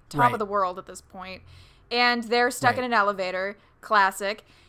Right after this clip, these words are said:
Speaker 1: And, um,
Speaker 2: So classic.
Speaker 1: the, the part that really struck me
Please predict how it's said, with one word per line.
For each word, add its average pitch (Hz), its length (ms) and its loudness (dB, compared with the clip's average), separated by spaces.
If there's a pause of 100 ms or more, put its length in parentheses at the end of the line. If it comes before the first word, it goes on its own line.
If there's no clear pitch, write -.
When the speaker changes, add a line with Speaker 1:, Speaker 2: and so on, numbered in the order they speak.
(160)
Speaker 1:
And, 240 480 -2
um, 208 640 -2
Speaker 2:
So 220 420 0
classic. - 760 -12
Speaker 1:
the, 294 460 2
the 269 140 -2
part 427 480 0
that 370 120 -6
really 269 760 -6
struck - 580 -6
me 226 480 -6